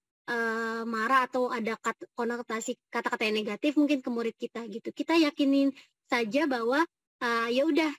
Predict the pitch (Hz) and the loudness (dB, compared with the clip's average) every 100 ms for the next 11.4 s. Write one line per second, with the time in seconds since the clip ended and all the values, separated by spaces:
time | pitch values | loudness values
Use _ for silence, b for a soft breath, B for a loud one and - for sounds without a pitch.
0 | - 269 320 320 262 240 254 233 254 240 | -6 0 6 6 6 0 -2 -4 -2 0
1 | 302 262 226 240 254 254 254 233 - 269 | 0 0 -4 -4 -2 2 2 0 -2 -2
2 | 277 294 330 330 254 254 247 262 262 233 | 0 2 6 6 4 0 0 0 0 -2
3 | 240 233 214 202 - _ _ 262 262 302 | 0 0 0 -4 -10 _ _ 0 2 4
4 | 311 311 320 311 277 247 254 254 320 - | 6 8 8 6 4 4 2 2 2 -2
5 | - 262 247 277 294 269 294 302 262 285 | -6 -2 -2 0 0 2 4 4 4 2
6 | 262 226 254 240 226 226 240 226 247 285 | 0 -2 -2 -4 -4 -6 -4 -2 -2 0
7 | 262 285 294 302 311 294 277 262 240 240 | 2 6 6 4 2 2 4 4 2 0
8 | - 226 - 220 226 226 233 220 220 226 | -2 -6 -4 -4 -4 -6 -8 -10 -8 -8
9 | - 226 214 208 226 240 254 359 370 320 | -8 -8 -6 -6 -6 -4 0 2 4 4
10 | 302 277 254 247 233 240 240 285 466 349 | 2 2 0 -2 -4 -2 0 2 6 4
11 | 208 196 214 285 | 4 -2 2 2